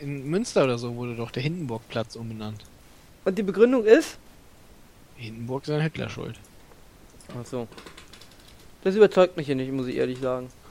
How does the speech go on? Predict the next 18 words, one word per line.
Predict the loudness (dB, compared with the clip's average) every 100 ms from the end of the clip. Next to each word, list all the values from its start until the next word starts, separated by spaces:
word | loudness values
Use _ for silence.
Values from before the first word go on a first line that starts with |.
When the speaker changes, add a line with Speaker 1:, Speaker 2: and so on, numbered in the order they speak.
| -20 -20 -20 -20 -10
Speaker 2:
Jörg | -6 -4
ab. | -6 -8 -16 -18 -18 -14 -10 -12 -12 -20 -20 -20 -20 -2 6
So, | 10
Gaff, | 10 8 2 -6 -8 -10
können | 0 4
wir | 4
jetzt |
Schluss | 8 6 8
machen | 4 4
oder | 4 4 4
möchtest | 2 0 0
du | 0
immer | 2
noch | 4 6
weiter | 8 8 8
deinen | 6 6
Hass | 2
verbreiten? | 2 0 2 2 -2